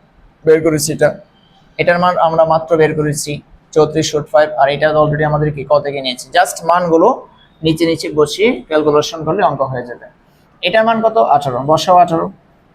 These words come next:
into ব্র্যাকেট মানে into আকারে আছে, তার মানে এটা সমান কি লিখতে পারবো, এটা সমান লিখতে পারবো চৌত্রিশ রুট ফাইভ মাইনাস এটা সমান কি আছে, টু রুট ফাইভ, টু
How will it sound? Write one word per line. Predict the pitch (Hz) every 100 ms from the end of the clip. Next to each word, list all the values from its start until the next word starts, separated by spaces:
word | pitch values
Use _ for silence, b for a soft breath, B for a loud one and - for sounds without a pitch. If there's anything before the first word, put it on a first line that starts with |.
| _ _ _ _ _ _ _ _ _ _ - _ _
into | 147 143 139
ব্র্যাকেট | 147 156 190
মানে | 240
into | 247 170 156
আকারে | 147 139 127
আছে, | - -
তার | 147
মানে | 160
এটা | 160 175
সমান | 202 196
কি | 196
লিখতে | 196 202
পারবো, | 180 151
এটা | 139 147
সমান | 165 170
লিখতে | 170 170
পারবো | 170 175 196
চৌত্রিশ | 185 160 156 - 175 208 240 - - - _ _ _ _ _ _ _ _
রুট | 123 139 - -
ফাইভ | 98 71 - _ _ _ _ _ _ _ 147
মাইনাস | 160 156 131 123 -
এটা | 165 208
সমান | 214 214
কি | 196 196
আছে, | 190 196
টু | 190 185 190
রুট | 160 - -
ফাইভ, | 95 76 - _ _ _ _ - _ - - - - - - -
টু | 147 160 202 254